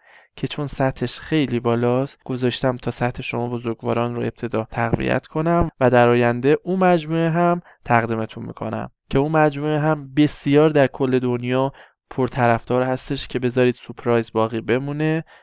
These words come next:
به موقع به طور کامل درباره اون مجموعه هم صحبت می‌کنم.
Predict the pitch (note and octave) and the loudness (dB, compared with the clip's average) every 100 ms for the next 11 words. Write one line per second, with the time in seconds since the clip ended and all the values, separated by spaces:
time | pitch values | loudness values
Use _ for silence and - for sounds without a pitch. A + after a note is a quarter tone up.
0 | _ - A#2+ A#2+ A2+ A#2 C3 D3 B2 - | _ -2 -2 0 -2 2 2 2 0 -2
1 | C3 B2 - A#2+ B2 D#3 D#3 D3 C#3+ D3 | -4 -4 -2 -2 0 0 2 2 2 0
2 | D3 C#3+ C#3+ - C#3+ C#3 C#3+ D3 D3+ - | -2 -2 -2 -2 -6 -2 0 0 -2 -8
3 | _ _ - A#2 - A#2 A2+ - - C3 | _ _ -4 -4 0 0 0 -8 -12 -10
4 | C3 C#3+ | -10 -12